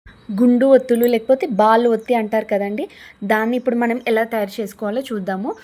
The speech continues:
చాలా బాగా వస్తుందండి. ఇంట్లోనే మనం ఈజీగా తయారు చేసుకోవచ్చు. షాప్లో కొన్నట్లే వస్తాయండి. చూసారా ఎంత బాగున్నాయో? గుండు ఒత్తులు, పొడుగు ఒత్తులు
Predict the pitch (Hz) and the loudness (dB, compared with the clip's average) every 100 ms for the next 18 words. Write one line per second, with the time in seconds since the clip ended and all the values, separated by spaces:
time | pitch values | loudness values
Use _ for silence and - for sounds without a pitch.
0 | _ _ 254 214 226 247 233 240 247 240 | _ _ -10 -4 -4 -2 -2 -2 -2 -4
1 | 240 220 220 269 240 233 277 294 339 330 | -6 -6 -6 -6 -6 -4 -4 -4 -4 -4
2 | 285 254 254 262 302 294 247 226 233 220 | -4 -4 -4 -6 -6 -2 -4 -4 -6 -6
3 | 247 277 269 247 240 226 254 247 240 240 | -8 -6 -8 -4 -2 -2 -4 -4 -4 -4
4 | 240 - 262 247 240 247 220 208 311 311 | -8 -6 -4 -4 -6 -6 -6 -6 -8 -10
5 | 240 247 262 220 240 214 220 220 214 453 | -8 -6 -6 -6 -6 -6 -6 -8 -10 -10
6 | - - - 233 233 240 254 233 277 554 | -14 -20 -14 -6 -2 0 -2 -2 -4 -4
7 | 381 240 220 202 208 202 | -2 -2 -2 -6 -8 -10